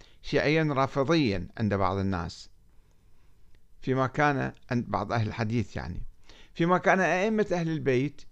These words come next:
يعتبرون أئمة، أئمة أهل السنة لدى بعض أهل السنة، يعتبرون ذولا الإمام زين العابدين، الإمام الباقر، الإمام الصادق من أئمة أهل السنة. فشوفوا ال-، ال-،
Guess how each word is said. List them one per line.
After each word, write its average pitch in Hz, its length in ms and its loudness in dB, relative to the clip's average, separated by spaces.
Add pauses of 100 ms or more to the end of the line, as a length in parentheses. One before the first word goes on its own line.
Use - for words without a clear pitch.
(180)
يعتبرون 135 680 -2
أئمة، 156 640 0 (420)
أئمة 175 380 2
أهل 151 140 2
السنة 143 460 0
لدى 120 280 2
بعض 101 280 0
أهل 87 140 -6
السنة، - 280 -8
يعتبرون 123 460 -2
ذولا 143 340 0 (420)
الإمام 120 240 2
زين 110 120 0
العابدين، 101 580 0
الإمام 104 200 0
الباقر، 107 400 0
الإمام 123 220 -2
الصادق 135 420 -6
من 151 100 -4
أئمة 156 340 -4
أهل 117 140 -2
السنة. 98 420 -4 (1080)
فشوفوا 196 400 0
ال-، - 100 -4 (220)
ال-، 117 200 -10